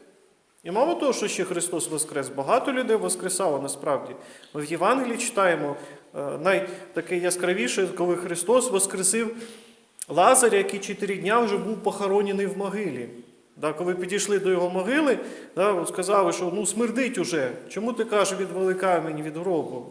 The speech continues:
Ну смердить, уже чотири дня пройшло". Христос сказав Лазарю: "Лазар, вийди", і мертв-, мертвець вийшов живим. І що, люди покаялися від цього? Ні,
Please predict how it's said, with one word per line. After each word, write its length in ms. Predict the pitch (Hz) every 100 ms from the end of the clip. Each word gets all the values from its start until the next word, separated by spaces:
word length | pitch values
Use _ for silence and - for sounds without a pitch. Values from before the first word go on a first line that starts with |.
| 120
Ну 80 |
смердить, 500 | - - 220 233 214
уже 140 | 151 160
чотири 320 | - 202 202
дня 200 | 208 214
пройшло". 400 | - 147 - 127 120 - - - _ _ _ _ _ _
Христос 340 | - 131 - 214
сказав 460 | 220 196 196 185
Лазарю: 300 | 170 156 156 135 131 123
"Лазар, 440 | 135 233 240 233
вийди", 500 | 160 170 180 175 165 160
і 60 | 151
мертв-, 360 | 165 165 -
мертвець 720 | 156 220 226 - 175 254 -
вийшов 420 | 160 202 202 220
живим. 520 | 185 208 196 180 - - - - - - - _ _ _ _ _ -
І 60 | 156
що, 240 | 185 247
люди 260 | 247 247 220
покаялися 720 | 220 208 254 320 294 254 202
від 160 | 180 -
цього? 140 | 127
Ні, 280 | 139 214